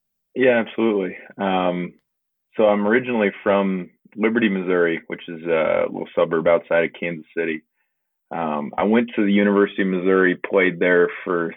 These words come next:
three years. Um, after my junior year, got drafted, and I ended up playing in the Marlins organization for about five years. Uh, once I got done, um, kinda towards the end of my career,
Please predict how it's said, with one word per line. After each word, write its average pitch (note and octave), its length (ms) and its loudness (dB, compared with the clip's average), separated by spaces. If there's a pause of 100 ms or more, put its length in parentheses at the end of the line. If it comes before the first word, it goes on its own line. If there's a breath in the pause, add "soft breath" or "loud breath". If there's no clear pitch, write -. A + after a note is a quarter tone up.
three A#2 220 2
years. F#2+ 460 4 (800)
Um, D#2 600 -6 (400)
after F2+ 600 0 (100)
my F#2+ 120 -2
junior A2+ 320 4
year, G#2 200 6
got G2+ 160 4
drafted, G2+ 380 0
and F#2 80 -6
I G2 100 -4
ended G2 240 -4
up - 160 -6
playing F#2+ 260 -4
in F2 60 -10
the E2 60 -10
Marlins F2+ 440 -2
organization G2 760 -6
for F#2+ 80 -12
about F2 240 -8 (200)
five F#2 300 2
years. E2 440 -8 (680)
Uh, F2 180 -6
once A#2+ 300 -2
I C3+ 60 4
got A#2 320 2
done, A2 420 -2 (180)
um, F#2 220 -12
kinda B2+ 300 -2
towards A2 260 -2
the F2+ 160 -8
end G2 140 -6
of F2+ 80 -6
my E2+ 160 -4
career, E2+ 560 -2